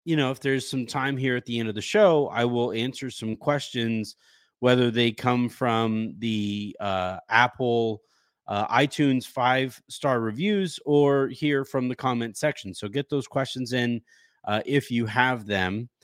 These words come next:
and we will get to them, um, as, as best I can here at the tail end of the show. A quick reminder, please do, if you guys are watching live on YouTube, hit that subscribe button.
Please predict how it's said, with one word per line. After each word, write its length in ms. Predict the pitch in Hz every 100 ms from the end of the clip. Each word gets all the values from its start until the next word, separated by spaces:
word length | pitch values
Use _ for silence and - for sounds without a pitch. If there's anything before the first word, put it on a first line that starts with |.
| _ _ _
and 120 | 110
we 120 | 113 120
will 80 |
get 180 | 120 117
to 140 | - 123
them, 320 | 117 113 117
um, 360 | - 107 107 104
as, 320 | 113 110 101
as 360 | - 113 110 95
best 320 | 123 131 -
I 160 | 113 107
can 340 | - 160 135
here 400 | 98 95 104 123 -
at 120 | 104 -
the 180 | 107 98
tail 280 | 110 107
end 140 | 104 98
of 40 |
the 80 | 90
show. 160 | - - _ _ _ _ _ _ - - - - - - - - - - - - - - - - - _ _ _ - _ _ _ _ _ -
A 120 | 131
quick 260 | 202 202
reminder, 460 | 170 175 185 180 127
please 400 | - 170 185 156
do, 360 | - 202 151 107
if 180 | 104
you 80 | 143
guys 180 | 143 127
are 60 | 139
watching 540 | 135 143 - 131 123
live 420 | 127 131 131 123
on 300 | 123 120 107
YouTube, 520 | 107 165 - 185 196
hit 240 | 127 139 -
that 240 | 139 127
subscribe 500 | 120 110 - 113 98
button. 380 | 98 107 151